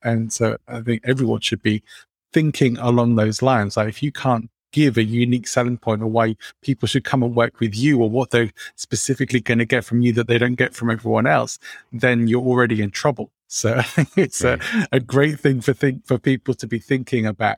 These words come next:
Speaker 1: You've already mentioned the website, and I know we wanna sort of come to mention it again. So what, what's the, just give us, uh, the link to, to the website for everyone, just to remind us how they can go and check it out. And, and if people want to come and find out more, is, is there a way that they can come and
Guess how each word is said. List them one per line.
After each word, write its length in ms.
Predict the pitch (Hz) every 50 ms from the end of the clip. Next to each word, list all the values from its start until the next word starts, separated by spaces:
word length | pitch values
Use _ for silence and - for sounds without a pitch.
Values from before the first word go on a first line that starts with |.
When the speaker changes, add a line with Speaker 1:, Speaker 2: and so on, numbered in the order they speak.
| _ _ -
Speaker 1:
You've 100 | 180 190
already 140 | 220 214 190
mentioned 260 | 185 170 - - 160
the 100 | 143 151
website, 280 | 151 143 - 151 131 - - - 143
and 160 | 135 131 135
I 120 | 139 143
know 220 | 139 143 143 135 131
we 80 | 127
wanna 340 | 131 135 135 135 127 131 -
sort 140 | - 151 135
of 60 | 113
come 160 | - 139 135
to 80 | - 131
mention 280 | 123 131 120 - 127
it 60 | 123 120
again. 240 | 117 - 135 117
So 160 | 104 - 120 120
what, 180 | 127 151 - _ _ _ _ _
what's 240 | 180 175 139 -
the, 420 | - 170 156 147 143 139 143 139 - _
just 220 | - 202 185 -
give 120 | - 190 170
us, 220 | 165 156 139 - -
uh, 300 | 160 147 143 139 143 139 131
the 160 | - 147 139
link 160 | 139 170 175 -
to, 220 | - 156 147 143
to 160 | - - 139 131
the 100 | 127 120
website 440 | 147 185 - - - 127 131 120
for 100 | - 135
everyone, 240 | 127 117 - 127 131
just 160 | 131 131 -
to 60 | - 135
remind 320 | 117 127 131 135 135 123
us 80 | 120 -
how 120 | - 127
they 80 | 120 120
can 140 | 120 123
go 80 | 120 120
and 100 | 113 110
check 220 | - 123 117 -
it 60 | 117 107
out. 320 | 104 117 147 - - _
And, 420 | - 131 123 123 123 123 127 117 - -
and 140 | 143 139 143
if 100 | 135 -
people 240 | - 180 - 160 143
want 180 | 156 147 131 -
to 80 | 143
come 200 | - - 151 143
and 200 | 135 127 127 117 -
find 200 | - 135 131 127
out 120 | 123 113
more, 360 | 127 135 139 131 120 117 117
is, 220 | 127 127 123 - -
is 180 | - 135 123
there 120 | 139 139 131
a 40 |
way 140 | 127 127 123
that 100 | 120 123
they 100 | 123 113
can 120 | - 127 120
come 220 | - 131 120 120
and 260 | 117 117 113 113 113